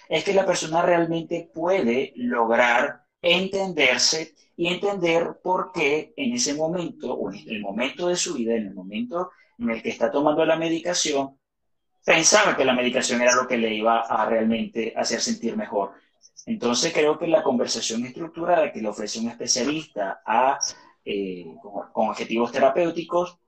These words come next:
puede ayudar ciertamente a disminuir considerablemente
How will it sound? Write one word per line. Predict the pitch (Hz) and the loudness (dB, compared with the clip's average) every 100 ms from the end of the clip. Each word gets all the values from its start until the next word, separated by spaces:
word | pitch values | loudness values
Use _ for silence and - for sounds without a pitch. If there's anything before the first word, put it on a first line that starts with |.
| _ | _
puede | 120 113 120 127 - - 113 107 | 0 2 2 0 -4 -4 -4 0
ayudar | 110 104 104 104 107 - - _ | 0 0 2 4 4 2 -10 _
ciertamente | - - 117 117 123 151 147 127 139 139 - | 0 2 0 2 2 4 2 2 -2 -4 -4
a | 123 117 | 0 0
disminuir | 117 113 107 110 143 135 - - _ | 0 -2 -4 -2 -2 -4 -8 -20 _
considerablemente | 113 110 117 110 107 120 156 165 147 - - 143 | -4 -2 -2 0 2 2 2 2 0 -4 -8 -10